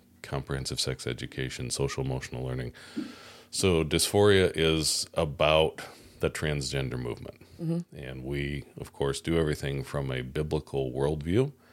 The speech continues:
Speaker 1: And so the film explores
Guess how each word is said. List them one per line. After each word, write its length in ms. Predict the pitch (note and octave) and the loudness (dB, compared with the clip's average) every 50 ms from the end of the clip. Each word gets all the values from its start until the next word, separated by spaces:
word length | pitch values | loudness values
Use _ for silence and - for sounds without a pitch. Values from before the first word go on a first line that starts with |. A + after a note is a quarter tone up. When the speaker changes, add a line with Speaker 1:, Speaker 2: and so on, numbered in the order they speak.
| - - - - - - - - - - _ - | -20 -20 -20 -20 -20 -20 -20 -20 -20 -14 _ -4
Speaker 1:
And 200 | D2+ D2 D2 C#2 | -2 -2 0 0
so 720 | - - E2+ D#2 D2 D2 D2 D2 D2 C#2+ D2 C#2+ C2+ - - - - - - - | 2 4 4 6 6 6 6 6 4 4 4 2 0 -4 -10 -18 -20 -20 -14 -12
the 80 | - C#2+ | -12 -6
film 300 | - - D2+ D2+ C#2+ C#2 | -2 0 0 0 0 0
explores 920 | C2+ - - - - - D#2+ E2 E2 E2 E2 E2 E2 D#2 - - - - | -2 -2 -4 -4 -2 0 0 2 4 6 6 4 4 4 2 0 0 -2